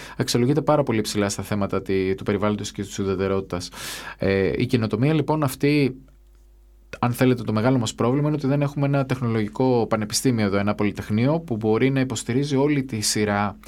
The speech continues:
μιας τεχνολογικής καινοτομίας. Δηλαδή, να υπάρχει το πανεπιστήμιο, τον οποίο να παράγει αποφύτους, να έχει βέβαια και τους καθηγητές, να παράγει αποφύτους, οι οποίοι απόφοιτοι θα κάνουν μεταπτυχιακά ή διδακτορικά, οι οποίοι απόφοιτοι θα ανοίγουν startup εταιρείες και θα ασχολούνται με την καινοτομία και την τεχνολογία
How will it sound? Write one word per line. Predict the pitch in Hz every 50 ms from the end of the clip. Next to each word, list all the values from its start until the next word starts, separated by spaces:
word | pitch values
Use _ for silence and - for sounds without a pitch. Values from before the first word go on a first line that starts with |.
| - - - - - - - -
μιας | - 107 110 110 -
τεχνολογικής | 117 107 110 110 107 104 101 95 - - - 101 -
καινοτομίας. | - 107 98 95 - 98 95 95 92 - 185
Δηλαδή, | 185 101 98 98 - 104 - 196 - - - - - - -
να | - 95
υπάρχει | - - 107 107 110 -
το | - 110
πανεπιστήμιο, | 110 95 92 85 71 - - - 131 135 143 135
τον | - 113 107
οποίο | 107 104 - 117 113
να | 110 104
παράγει | 104 98 98 101 107 110 104 104 98
αποφύτους, | 90 87 - - - - 107 123 131 - 151 147
να | 120 120
έχει | 113 107 104
βέβαια | 95 98 95
και | 92 -
τους | - -
καθηγητές, | - 85 87 - - 143 147
να | 147 127
παράγει | 117 104 110 123 127 135
αποφύτους, | 127 127 - - - 127 123 120 -
οι | -
οποίοι | 98 - 117
απόφοιτοι | 113 110 - 110 107 - 107 -
θα | - 107
κάνουν | - 110 107 107
μεταπτυχιακά | 107 101 101 - - - 92 85 - - 101 98 98
ή | 95
διδακτορικά, | 90 90 85 90 - - - 90 - - 131 156 196 208 - - - - - - - -
οι | - - 113
οποίοι | 117 160 - 165 156
απόφοιτοι | 143 151 160 147 - -
θα | - - - 135
ανοίγουν | 135 135 143 135 135 127 120 113 -
startup | - 127 - 123 113 -
εταιρείες | 113 104 - 101 104 131 160 180 190 190
και | - 156
θα | 147 156
ασχολούνται | 147 - 131 123 135 139 139
με | 131 123
την | 127 -
καινοτομία | 101 110 104 107 107 - 107 139 180
και | 180 175 -
την | 110
τεχνολογία | 117 110 - 110 107 107 107 107 113 156 190 190 190 202